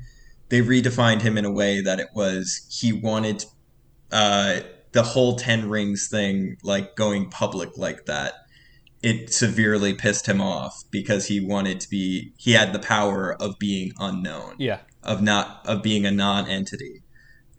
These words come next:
Speaker 1: And so having, like, somebody parade the Mandarin out there, which I, I'm,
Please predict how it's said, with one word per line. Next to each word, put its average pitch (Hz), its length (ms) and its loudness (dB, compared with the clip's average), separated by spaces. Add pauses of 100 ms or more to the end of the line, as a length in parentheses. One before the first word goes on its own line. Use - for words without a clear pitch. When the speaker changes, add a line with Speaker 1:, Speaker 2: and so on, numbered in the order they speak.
(120)
Speaker 1:
And 101 260 2
so 92 720 2 (720)
having, 104 840 4
like, 104 260 0
somebody 104 440 2
parade 98 640 -2
the 98 80 -4
Mandarin 98 540 -2
out 69 220 -8
there, 82 440 -6 (200)
which 110 240 -2 (120)
I, - 120 -14 (260)
I'm, 117 520 2